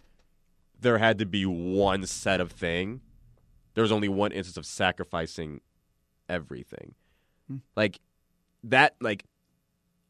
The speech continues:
Speaker 1: that was his career. That was
Speaker 2: Yeah.
Speaker 1: his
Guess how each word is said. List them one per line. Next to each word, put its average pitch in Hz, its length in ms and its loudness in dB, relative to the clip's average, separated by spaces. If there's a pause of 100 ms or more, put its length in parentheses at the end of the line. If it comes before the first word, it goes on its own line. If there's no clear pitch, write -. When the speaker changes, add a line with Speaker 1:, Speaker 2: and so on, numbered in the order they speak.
(120)
Speaker 1:
that 143 220 4
was 147 160 4
his 123 160 -2
career. 92 760 -2
That 90 240 0
was 101 220 -2
Speaker 2:
Yeah. 95 160 0
Speaker 1:
his 80 160 -10